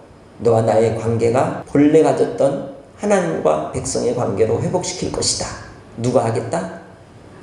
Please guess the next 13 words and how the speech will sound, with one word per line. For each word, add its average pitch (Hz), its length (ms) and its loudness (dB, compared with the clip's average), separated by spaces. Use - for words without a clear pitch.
내가 95 240 2
하겠다.라고 - 1160 -2
하나님께서 123 800 0
그 139 240 2
자녀들의 113 600 2
이름을 107 640 -2
암미라고 127 800 2
셋째 101 380 -4
이름을 101 340 -2
바꾸시면서 98 1200 0
언약을 104 600 0
세우시는 - 500 -2
겁니다. - 420 -6